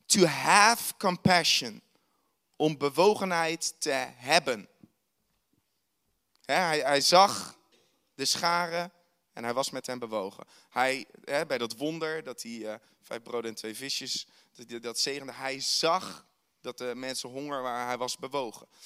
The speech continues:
Hij zag de zieken en hij was bewogen. Dus het begint eigenlijk met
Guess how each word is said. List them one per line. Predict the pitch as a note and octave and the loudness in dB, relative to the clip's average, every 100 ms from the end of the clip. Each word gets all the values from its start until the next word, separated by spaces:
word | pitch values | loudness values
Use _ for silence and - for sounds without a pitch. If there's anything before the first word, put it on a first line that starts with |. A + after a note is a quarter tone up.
| - - | -20 -18
Hij | - B2 C3 | -4 -2 0
zag | - F3 G3+ G#3 | 0 2 0 -2
de | - D3 | -10 -8
zieken | - D#3+ - | -8 -8 -12
en | C3 | -10
hij | B2 | -8
was | B2+ B2+ | -8 -8
bewogen. | B2+ C3+ F3 C3+ - - _ _ | -8 -2 -2 -2 -12 -20 _ _
Dus | C3+ C3 - - | -4 -4 -4 -6
het | C#3+ - | -8 -4
begint | E3 - B3+ | -2 0 0
eigenlijk | - F3+ F#3 F3 | 4 4 4 0
met | E3 E3 - | 0 2 0